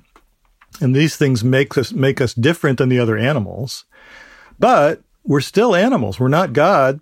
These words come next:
because, we're not gods because we die. We're still earth creatures made of the earth, and to the earth, to the dust you will return, because from it you were taken.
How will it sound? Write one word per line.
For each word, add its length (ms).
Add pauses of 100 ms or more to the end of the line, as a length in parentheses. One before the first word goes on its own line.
because, 400
we're 120
not 200
gods 360
because 380
we 220
die. 540 (240)
We're 120
still 340
earth 300
creatures 560
made 280
of 140
the 180
earth, 380 (460)
and 220
to 100
the 180
earth, 420 (200)
to 100
the 120
dust 380
you 120
will 160
return, 640
because 320
from 340
it 100
you 160
were 120
taken. 580